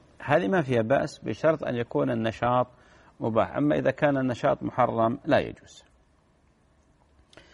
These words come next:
أبو ماجد من الإمارات يقول: "هل يجوز للزوج منع زوجته الموظفة من التصرف في راتبها، مثل الصدقة أو العطاء أو شراء شيء تحتاجه؟"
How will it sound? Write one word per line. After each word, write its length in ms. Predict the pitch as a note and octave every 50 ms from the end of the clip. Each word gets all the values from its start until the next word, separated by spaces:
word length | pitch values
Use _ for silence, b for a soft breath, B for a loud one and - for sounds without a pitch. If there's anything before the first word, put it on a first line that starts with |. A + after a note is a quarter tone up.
| B B B B -
أبو 180 | - A#2+ C3 C#3
ماجد 440 | D3 D3+ D#3 D3+ C3+ C3 B2 A2 G#2+
من 220 | A2+ A2 G#2+ G#2
الإمارات 720 | F#2 G#2 G#2 G#2 G#2 G2+ G2+ G2 G#2 A#2 C3 B2+ - - G#2+
يقول: 260 | G#2 - G#2+ G#2 G2
"هل 160 | A#2 C3 B2+
يجوز 360 | B2 A2+ A#2 B2+ B2 A2 G#2
للزوج 520 | G#2 G#2 G2 F2+ G2+ G#2+ A2 G#2+ F#2+ - F2+
منع 280 | G2 A2 G#2+ F2+ E2
زوجته 640 | F2 F#2 G2+ G2 G2 G#2+ A2+ - - G#2+ G2 F#2+ D2
الموظفة 580 | E2+ F#2 F#2+ F#2+ G2+ G2 G2 G#2 F#2+ - G2+ E2+
من 220 | D#2+ F2 E2 E2+
التصرف 560 | F#2 - - G2+ - - A2+ G#2+ - F#2 E2
في 100 | - F#2+
راتبها، 540 | F#2 F#2 F#2 F2+ - - G#2 G#2 F#2 F#2+ F#2
مثل 240 | F#2+ F#2 F2 - -
الصدقة 560 | G2 - - - A2+ G2 F#2+ F2+ - - F#2
أو 160 | F2 E2 F2+
العطاء 460 | F2 D#2+ F2 G2+ - - A2 G#2 -
أو 100 | - E2+
شراء 340 | - - - G2+ G#2 G#2+ F#2+
شيء 240 | - - - G2 -
تحتاجه؟" 600 | - F#2+ - - - G2 G2 G2 G2 G#2+ B2 A#2+